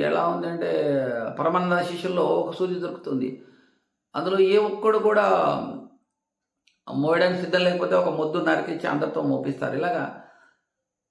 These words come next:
ఏ ఒక్కరిని పెట్టినా ఈ నలుగురిలో మిగతా ముగ్గురు డిసప్పాయింట్ అయిపోతారా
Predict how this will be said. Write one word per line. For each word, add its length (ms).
ఏ 200
ఒక్కరిని 280
పెట్టినా 280
ఈ 60
నలుగురిలో 440
మిగతా 340
ముగ్గురు 380
డిసప్పాయింట్ 440
అయిపోతారా 380